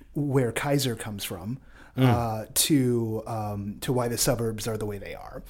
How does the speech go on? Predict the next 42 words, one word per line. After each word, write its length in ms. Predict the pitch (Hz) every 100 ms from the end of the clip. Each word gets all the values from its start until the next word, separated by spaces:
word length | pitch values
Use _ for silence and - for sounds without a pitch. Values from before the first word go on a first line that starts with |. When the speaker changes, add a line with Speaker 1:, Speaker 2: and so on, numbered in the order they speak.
| - -
Speaker 2:
Mm. 80 | 95
Speaker 1:
uh, 220 | 120 113 107
to 600 | - 135 123 117 113 107
Bunker 360 | 127 143 123 113
Hill, 380 | - 104 - -
like, 260 | 117 113 -
a, 140 | 117
a, 160 | 123 123
an 80 | 120
exhaustive 1160 | 117 123 117 113 113 - 113 107 101 95 -
look 280 | 123 117 107
at 80 | 104
Bunker 260 | 113 110 110
Hill 320 | 113 104 -
and 240 | 151 143 131 - - -
waves, 680 | 135 143 147 143 135 120 - -
and 80 | 160
how, 200 | 160 180 170
you 60 |
know, 60 | 156
waves 260 | 139 147
of 100 | 143
immigration 840 | 139 135 131 123 120 131 120 117 113
and, 320 | 107 104 104
and, 540 | 110 110 104 101 101 -
uh, 100 | 117 -
you 140 | 113
know, 220 | 110 107 -
influence 440 | 123 113 113 107
that, 420 | - 110 110 107
and, 340 | 208 208 202 - - - - -
uh, 280 | 120 110 104 101 -
you 80 | -
know, 140 | 110 104
the, 160 | 110 - 135 127
a 40 |
lot 160 | 120 120
of 60 |
the, 200 | 117 117 -
you 140 | 113 110
know, 320 | 107 104 98
uh, 340 | 104 101 101